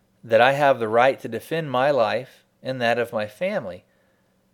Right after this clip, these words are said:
while someone in, in Chicago, Illinois,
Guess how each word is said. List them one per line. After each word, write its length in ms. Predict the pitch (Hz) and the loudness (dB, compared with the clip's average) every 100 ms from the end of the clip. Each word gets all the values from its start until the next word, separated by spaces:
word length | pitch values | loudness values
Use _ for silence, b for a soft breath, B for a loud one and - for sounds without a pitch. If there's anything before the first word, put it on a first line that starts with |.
| _ _ _ _ | _ _ _ _
while 480 | 127 123 127 123 120 | -4 0 2 0 -2
someone 680 | - 156 156 147 143 143 - _ _ _ _ _ _ _ _ _ _ _ _ _ _ _ _ _ _ - | -6 -8 -4 -2 -2 -4 -16 _ _ _ _ _ _ _ _ _ _ _ _ _ _ _ _ _ _ -8
in, 320 | 135 127 - - - | -8 -8 -14 -20 -14
in 140 | 131 | -12
Chicago, 520 | - 123 151 156 139 | -10 -6 -2 2 4
Illinois, 640 | 131 131 175 165 117 127 | 4 4 0 2 0 -4